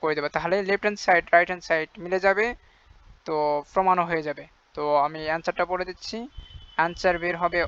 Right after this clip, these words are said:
ওয়ান কমা সিক্স। তোমরা এটা প্রমাণ করার চেষ্টা করবে, ঠিক আছে? ওকে, দেখা হবে নেক্সট ক্লাসে ইনশাল্লাহ।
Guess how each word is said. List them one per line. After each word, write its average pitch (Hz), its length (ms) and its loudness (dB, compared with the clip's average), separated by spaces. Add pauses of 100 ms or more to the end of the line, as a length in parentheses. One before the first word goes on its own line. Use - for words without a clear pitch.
ওয়ান 175 320 4 (420)
কমা 160 300 2 (360)
সিক্স। 156 200 -8 (120)
তোমরা 156 220 -2
এটা 151 200 -4
প্রমাণ 165 200 -2
করার 160 280 2
চেষ্টা - 220 -6
করবে, 139 280 -8 (680)
ঠিক 165 180 -6
আছে? - 140 -6 (680)
ওকে, 147 200 -2 (120)
দেখা 160 180 0
হবে 170 220 4
নেক্সট - 240 -6
ক্লাসে 180 340 2 (460)
ইনশাল্লাহ। 151 460 -2